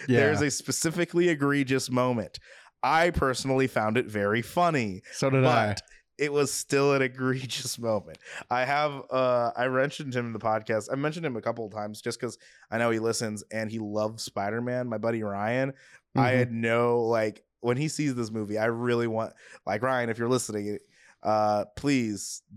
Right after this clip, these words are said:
Speaker 2: don't get this movie spoiled for you in the next few minutes. But also, please tell me when you see this part because I know <laughs> you're going to appreciate it.
Speaker 1: Oh my God.
Speaker 2: But, uh, it's, it's something.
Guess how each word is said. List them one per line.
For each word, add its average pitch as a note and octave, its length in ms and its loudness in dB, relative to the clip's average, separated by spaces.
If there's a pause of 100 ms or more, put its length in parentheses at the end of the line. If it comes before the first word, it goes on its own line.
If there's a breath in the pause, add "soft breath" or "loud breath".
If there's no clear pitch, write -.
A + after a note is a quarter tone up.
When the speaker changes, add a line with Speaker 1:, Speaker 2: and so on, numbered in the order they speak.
Speaker 2:
don't B2 200 0
get A#2 140 -2
this G#2+ 140 -10
movie A#2 180 -2
spoiled A2+ 400 -2
for G#2+ 140 -6
you G2+ 180 -4
in G#2 60 -8
the G#2 80 -6
next G#2 180 -6
few A2+ 100 -8
minutes. G#2 300 -6
But A#2+ 160 -2
also, G#2 540 -4 (880 soft breath)
please C#3+ 540 0
tell B2 260 2
me G2+ 300 -4 (480 soft breath)
when A#2+ 220 0
you A#2 80 0
see A#2+ 160 0
this A2 180 0
part G#2+ 320 -2
because A2+ 220 0
I A2 120 4
know A#2 440 2
<laughs> - 40 -20
you're D#3+ 240 2
going D3 340 0
to - 200 -2
appreciate B2 720 -4 (240)
it. - 160 -8
Speaker 1:
Oh F2 40 -4 (120)
my A#1 140 -8 (100)
God. C2 260 -6
Speaker 2:
But, A2 500 2
uh, A2+ 360 2
it's, - 400 -4
it's B2+ 180 -2
something. F#2+ 420 -4